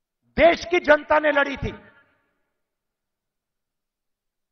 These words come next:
राजा महाराजाओं ने नहीं लड़ी थी। उनकी पार्टनरशिप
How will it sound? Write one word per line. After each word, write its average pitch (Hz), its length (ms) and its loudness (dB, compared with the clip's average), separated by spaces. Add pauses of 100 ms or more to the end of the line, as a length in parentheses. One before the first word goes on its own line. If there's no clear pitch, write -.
(480)
राजा 302 360 2
महाराजाओं 302 500 0
ने 339 120 -2
नहीं 302 220 0
लड़ी 349 240 2
थी। - 280 -10 (2500)
उनकी 302 340 -4
पार्टनरशिप 330 560 2